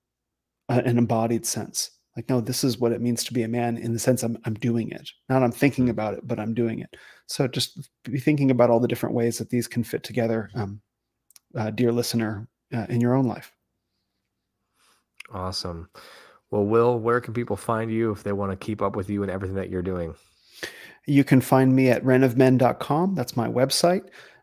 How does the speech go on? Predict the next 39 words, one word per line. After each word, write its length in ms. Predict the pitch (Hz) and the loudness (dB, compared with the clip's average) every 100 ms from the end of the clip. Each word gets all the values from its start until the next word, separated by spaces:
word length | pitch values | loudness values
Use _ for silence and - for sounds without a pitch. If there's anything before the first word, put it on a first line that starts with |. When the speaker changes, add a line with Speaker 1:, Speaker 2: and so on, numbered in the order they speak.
| - | -4
Speaker 1:
Um, 260 | 117 113 | -2 0
you 140 | 117 120 | 0 2
can 160 | 127 | 2
find 340 | 120 127 123 123 | 2 2 2 2
links 240 | 123 - | 0 -2
to 240 | - 123 117 | -4 -2 0
my 160 | 117 | 0
podcast 640 | 113 131 127 - 135 135 - | 2 4 4 2 0 0 -2
and 80 | 120 | 0
all 80 | |
my 140 | 120 120 | 2 0
social 360 | - 120 - | 2 0 0
media 300 | 120 123 123 | 0 0 0
pages 560 | 123 120 120 123 120 - - - _ - | 0 0 0 0 0 -2 -10 -20 _ -6
at 200 | 123 - | -4 0
linktree 720 | 127 135 - - 139 135 131 | 4 4 2 0 2 2 0
slash 360 | - 127 117 - | 0 2 2 2
ren 140 | 123 | 2
of 140 | 120 127 | 2 2
men. 320 | 131 143 147 - - _ | 2 0 -4 -12 -20 _
And 120 | 131 120 | -4 -2
if 100 | 127 | -2
you 80 | |
head 140 | 117 135 | 2 6
over 200 | 139 131 | 6 4
to 80 | 120 | 2
ren 200 | 127 127 | 4 2
of 120 | 113 | 2
men 220 | 123 123 | 2 4
dot 200 | 120 113 | 2 -2
com 320 | - 123 127 | -4 -2 -2
slash 360 | 123 - 107 - | 0 -2 -2 -2
mentorship, 680 | 123 139 143 - 135 - 131 - _ _ _ | 0 2 2 0 0 0 -2 -4 _ _ _
you 140 | 120 117 | -4 -2
can 120 | 113 | -2
see 160 | - 123 | 0 0
my 180 | 110 | 0
brand 400 | 113 117 117 113 | -4 -4 -4 -2
new, 380 | 113 113 110 107 | -2 -2 -4 -8